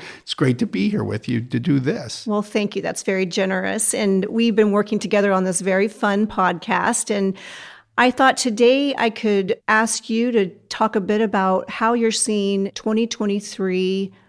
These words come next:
Speaker 2: what we're seeing unfold, and the trends and themes of the coming year.
Speaker 1: Well, it's a fascinating time when you really step back, because there's really four big things, I think, happening simultaneously.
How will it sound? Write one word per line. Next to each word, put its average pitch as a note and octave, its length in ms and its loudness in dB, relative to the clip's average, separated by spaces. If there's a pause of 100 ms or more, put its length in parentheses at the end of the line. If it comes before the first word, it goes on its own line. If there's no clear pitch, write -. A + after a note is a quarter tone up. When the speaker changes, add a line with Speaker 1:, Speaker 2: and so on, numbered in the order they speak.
(240)
Speaker 2:
what G#3+ 220 2
we're G3 360 0
seeing G#3 320 0
unfold, F#3 680 0
and F3 300 0
the F#3 80 0
trends G3 500 -2
and F3+ 180 -2
themes E3+ 520 -4
of - 140 -8
the E3 80 -12
coming - 320 -10
year. - 280 -10 (460)
Speaker 1:
Well, F3 160 4
it's F3 140 0
a F3+ 40 -2
fascinating F3+ 840 2
time B2+ 380 -2
when B2+ 140 2
you B2+ 160 2
really D3+ 400 2
step - 500 -6
back, - 420 -12 (420)
because C#3+ 540 0 (260)
there's D3+ 340 0
really G3+ 300 -6
four F#3+ 340 2
big C#3+ 320 0
things, B2+ 400 2
I C3 160 -4
think, C3 300 -4
happening B2+ 580 -2
simultaneously. B2+ 1120 -2